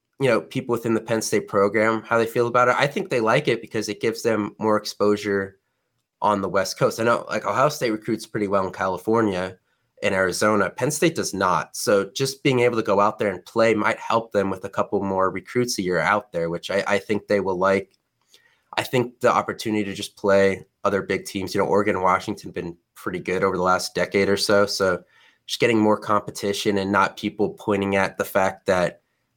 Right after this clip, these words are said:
you know, four of your wins a, a year came against Rutgers, Indiana, Northwestern, you know, Maryland, stuff like that. Just being able to play more better teams,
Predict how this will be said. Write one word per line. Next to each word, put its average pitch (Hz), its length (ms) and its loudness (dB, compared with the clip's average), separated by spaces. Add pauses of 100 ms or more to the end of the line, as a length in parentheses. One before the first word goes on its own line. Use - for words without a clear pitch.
you 117 80 0
know, - 240 -2
four 101 300 2
of 98 80 -4
your 95 120 -4
wins 95 280 -4
a, 101 180 -4 (160)
a 98 80 -2
year 98 240 2
came 98 220 -2
against 95 400 -2
Rutgers, 92 360 0
Indiana, 92 680 -2
Northwestern, 90 880 -2 (580)
you 104 60 0
know, 82 80 2
Maryland, 95 460 2
stuff - 260 0
like 90 200 -4
that. 101 260 0
Just - 400 -6
being 107 200 2
able 107 180 2
to 104 60 -2
play 104 340 2
more 101 420 2 (500)
better 110 240 2
teams, 110 600 -2